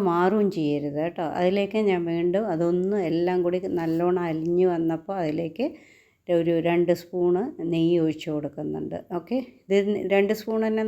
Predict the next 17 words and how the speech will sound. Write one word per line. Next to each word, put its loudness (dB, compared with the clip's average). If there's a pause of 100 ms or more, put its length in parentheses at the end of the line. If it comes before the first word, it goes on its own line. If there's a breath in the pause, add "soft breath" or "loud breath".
നല്ല 0
വാസനയുണ്ട് -2
കേട്ടോ -8
അതിൽ. -4 (580 loud breath)
അപ്പോൾ -6
രണ്ട് 2
സ്പൂൺ 0 (120)
നെയ്യും 4
കൂടി 0
ഒഴിച്ചിട്ട് -4
അതിനെ -2
ഒന്ന് -2 (120)
നന്നായിട്ട് -2
മിക്സ് -8
ചെയ്യുക. -2 (520 soft breath)
വീണ്ടും 2
പറയണു, 0